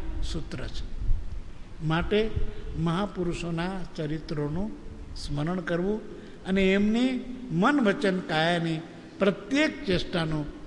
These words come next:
નિદ-, વારંવાર નિધિધ્યાસન કરવું. આ નિધિધ્યાસન કરવા માટેનો પત્ર છે કે ગ્રંથિભેદ પછીની કેવી અવસ્થામાં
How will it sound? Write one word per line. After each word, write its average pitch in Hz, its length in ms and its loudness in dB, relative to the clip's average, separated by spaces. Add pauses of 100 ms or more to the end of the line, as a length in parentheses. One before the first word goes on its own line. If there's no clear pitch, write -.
(240)
નિદ-, 139 260 0
વારંવાર 160 540 0
નિધિધ્યાસન 143 760 2
કરવું. - 300 -2 (680)
આ 143 40 -2
નિધિધ્યાસન 160 760 0
કરવા 170 440 -4 (460)
માટેનો 147 520 -2
પત્ર 151 320 -8
છે - 380 -12 (960)
કે 180 160 0
ગ્રંથિભેદ 226 920 8
પછીની 208 340 4
કેવી 208 400 4
અવસ્થામાં 170 760 0